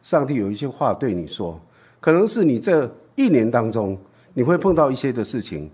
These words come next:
上帝事先告诉你了。所以你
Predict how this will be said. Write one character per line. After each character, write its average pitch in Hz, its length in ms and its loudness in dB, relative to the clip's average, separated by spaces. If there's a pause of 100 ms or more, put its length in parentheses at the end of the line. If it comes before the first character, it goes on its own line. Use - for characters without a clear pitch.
(300)
上 131 260 -2
帝 117 280 -4 (100)
事 240 260 -4
先 147 280 0
告 131 180 2
诉 107 180 -4
你 82 140 -8
了。 65 160 -20 (680)
所 262 220 2
以 233 80 0
你 139 240 4